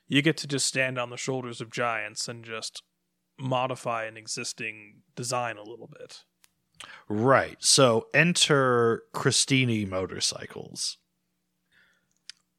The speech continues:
Speaker 2: If there's one thing you're going to Google from this episode, please,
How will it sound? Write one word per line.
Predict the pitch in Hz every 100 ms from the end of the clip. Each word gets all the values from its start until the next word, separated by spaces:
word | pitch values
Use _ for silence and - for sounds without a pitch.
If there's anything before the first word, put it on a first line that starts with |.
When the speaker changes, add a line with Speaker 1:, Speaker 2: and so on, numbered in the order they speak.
| _ _ -
Speaker 2:
If | 143 -
there's | 151 143 120
one | - 110 107 139 165 190 202
thing | - 156 139 139
you're | 110 120
going | 110 98 117 117 117
to | - 110
Google | 92 107 98 87 85 85 - _ _ _ _ _ _ -
from | - 123 110
this | 104 98 107
episode, | 95 95 - 95 85 87 - - - _ _ _
please, | - - 147 147 147 151 147 147 135 -